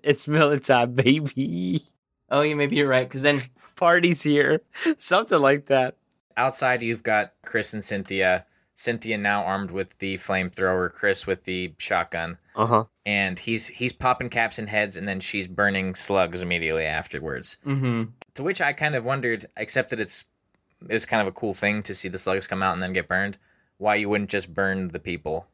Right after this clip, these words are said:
Speaker 3: I assume the slugs would get burned on the inside of the skull as well, just more steamed.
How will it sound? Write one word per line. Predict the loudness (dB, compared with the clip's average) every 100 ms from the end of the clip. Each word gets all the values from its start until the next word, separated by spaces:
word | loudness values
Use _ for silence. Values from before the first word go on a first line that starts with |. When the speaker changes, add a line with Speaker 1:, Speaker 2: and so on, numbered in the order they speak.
| _ -6
Speaker 3:
I | -4
assume | -2 -4 -4
the |
slugs | -2 -2 -2
would | -2
get | -2 -2
burned | -2 0 -2
on | -2
the | -4
inside | -2 -2 -2
of |
the | -4
skull | -6 -4 -4
as | -4
well, | 0 2 2 -4 _ _
just | -8 -4
more | -2
steamed. | -2 0 -2 -2